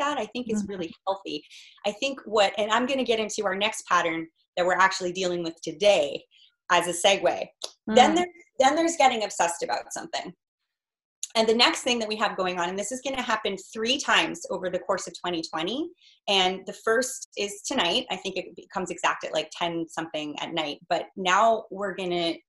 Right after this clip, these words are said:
Speaker 2: So
Speaker 1: so all
Speaker 2: this
Speaker 1: of
Speaker 2: won't air on today, so let's clarify for our listeners. April
Speaker 1: Oh, sorry.
Speaker 2: fourth. Yeah.
Speaker 1: April fourth.
Speaker 2: Yeah.
Speaker 1: Um, tonight, this pattern is going to become exact. So Jupiter is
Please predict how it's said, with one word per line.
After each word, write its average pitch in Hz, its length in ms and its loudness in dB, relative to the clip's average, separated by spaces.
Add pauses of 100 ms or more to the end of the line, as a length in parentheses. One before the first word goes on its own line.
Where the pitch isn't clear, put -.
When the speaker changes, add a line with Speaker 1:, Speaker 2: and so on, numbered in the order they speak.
(500)
Speaker 2:
So 240 220 4
Speaker 1:
so - 0 -
all - 80 2
Speaker 2:
this 247 260 10
Speaker 1:
of 247 100 -4
Speaker 2:
won't 247 320 8 (100)
air 202 580 6 (180)
on 190 240 2
today, 180 460 2
so 190 160 -4
let's 185 180 -2
clarify 180 600 0
for 180 160 -6
our 175 140 0
listeners. 180 540 -6
April 226 360 8
Speaker 1:
Oh, 196 100 8
sorry. 208 320 0
Speaker 2:
fourth. - 80 -12 (340)
Yeah. 202 160 6
Speaker 1:
April - 240 6 (140)
fourth. 156 240 2 (340)
Speaker 2:
Yeah. - 140 -2 (1120)
Speaker 1:
Um, 180 480 4 (360)
tonight, 175 540 2
this 185 400 2
pattern 175 300 4
is 170 160 -6
going 165 200 -2
to - 80 -10
become 156 280 -8
exact. 147 600 -2
So 170 420 2
Jupiter 208 720 2
is 180 500 2